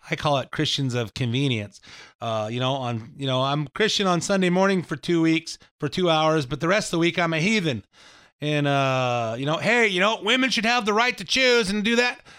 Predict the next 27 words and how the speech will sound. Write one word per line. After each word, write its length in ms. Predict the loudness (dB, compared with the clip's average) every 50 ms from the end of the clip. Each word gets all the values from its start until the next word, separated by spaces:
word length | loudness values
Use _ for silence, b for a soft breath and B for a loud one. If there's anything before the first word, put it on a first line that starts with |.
| B B B _
But, 240 | 0 0 0 0 0
you 80 | -2 0
know, 120 | 2 4
all 180 | 4 4 4 2
of 60 | 2
a 20 |
sudden, 200 | 0 0 -2 -2 B B B B B B B B B B B -4
my, 320 | -2 0 0 0 0 -2 -4 B B B B B B B -2
uh, 280 | 0 0 0 0 -2 -4 -10 -16 -18 -12
Bloomberg 460 | -4 0 0 2 2 2 2 0 2
told 200 | 2 2 2 4
one 160 | 2 2 2
of 60 | 2
his, 180 | 0 0 0 -2 -4 -4 -6 -4
his 160 | -4 -2 -2
people 240 | -2 -2 -2 -2 -2
to 80 | -2 -2
kill 300 | -2 0 0 2 2 2
it. 140 | 0 -2 -6 _ _ _ _ _ _ _ _ B B B B B B B B _ -2
I 180 | 0 0 0
can't 320 | 0 0 0 0 -2 -2 -2
believe 460 | -2 -2 0 2 2 2 2 2 2
someone 320 | 2 2 2 2 2 2
would 120 | 2 0 0
suggest 460 | -4 -4 -2 -2 -2 -2 -2 -2 -2
an 60 | -2
abortion. 720 | -2 0 0 2 4 4 4 2 0 -2 -4 -4 -8 -10